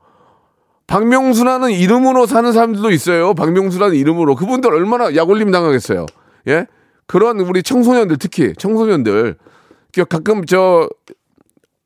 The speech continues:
포털에 쳐보면은 세무사도 계시고, 변호사도 계시고, 뭐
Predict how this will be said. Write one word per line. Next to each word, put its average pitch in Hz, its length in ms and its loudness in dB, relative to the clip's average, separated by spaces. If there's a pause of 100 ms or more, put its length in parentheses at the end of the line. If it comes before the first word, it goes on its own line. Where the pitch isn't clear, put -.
(100)
포털에 208 600 0
쳐보면은 214 580 -2 (360)
세무사도 226 640 0
계시고, 160 360 0
변호사도 170 440 0
계시고, 156 340 -2
뭐 180 240 0